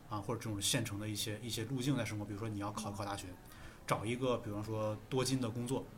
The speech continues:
Speaker 2: 嗯。
Speaker 1: 啊，娶一个什么样的这个，这个太太，然后买一个什么样的房子，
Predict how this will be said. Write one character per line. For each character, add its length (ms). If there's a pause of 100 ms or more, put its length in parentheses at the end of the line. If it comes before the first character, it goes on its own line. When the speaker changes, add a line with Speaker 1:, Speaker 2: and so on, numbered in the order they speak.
Speaker 2:
嗯。 280
Speaker 1:
啊， 180
娶 240
一 120
个 140
什 120
么 80
样 100
的 380 (180)
这 140
个， 160
这 140
个 100
太 160
太， 160 (480)
然 100
后 180
买 260
一 80
个 80
什 80
么 40
样 80
的 60
房 280
子， 120